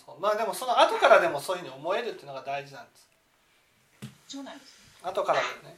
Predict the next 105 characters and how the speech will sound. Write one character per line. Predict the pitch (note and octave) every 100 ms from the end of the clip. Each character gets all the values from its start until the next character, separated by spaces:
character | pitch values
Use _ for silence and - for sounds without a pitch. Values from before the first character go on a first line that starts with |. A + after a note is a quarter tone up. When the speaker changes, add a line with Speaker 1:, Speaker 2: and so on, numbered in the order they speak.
| -
Speaker 1:
や | F3+
っ |
ぱ | F#3
そ | G3
の | C4
時 | F4 F4
は | G3
そ | -
う | G3
い |
う |
ふ | F#3+
う |
に | C#3
思 | D#3 G3
っ | -
た | C#3+
と | -
し | - -
て | D3+
も、 | F#3+ F#3 - - _ _ - _ _ _ _
だ | A#3+
か | G#3
ら、 | E3+ - - - - - -
な | G3+ C#4+
ん |
て | D4
い |
う |
ん | E3+
で |
す | D3
か |
ね、 | C3+
仏 | C#3 D#4
教 | C#4
を | G3+
聞 | - -
く | D4
っ |
て | -
い | D#3+
う |
こ | D3+
と | C#3+
は |
ね、 | D3
仏 | F#3 B3+
教 | F#3
を | D3+
理 | F3+
解 | - G#3
し | -
て | - F3
い |
く | F#3
っ | F#3+
て | -
い |
う |
こ | C#3+
と | C#3+
は | C#3
ね、 | D3+ - _ _ _ - _ -
本 | C#4 C#4+
当 |
に | C4+ A3 - _ _ _ -
相 | G#3 D4
手 | D4 E4
は | C4
自 | F3 F#3
分 | A3+ C4
な | D4
ん | D4 G#3+
だ | G#3+
っ | G#3+ - _ _ _ _ _
て | -
い | C#3+
う | C#3+
こ | D3+
と | - D3+
が、 | F3+ F#3+ - - _ _ _ _
ど | E3+ E4+
ん | F4
な | A3+
時 | - A#3+ G#3
で | E3+
も | D#3+ D3+ C3
切 | - -
れ | C#4 F4+
な | D#4 B3+
く | G3+
な | F#3 A3
る | G3+
の | F#3+ G3
が | D3+
す | -
ご | D3+
く | D3+
大 | C#3+
事 | D3
な | C3
ん |
で |
す。 | -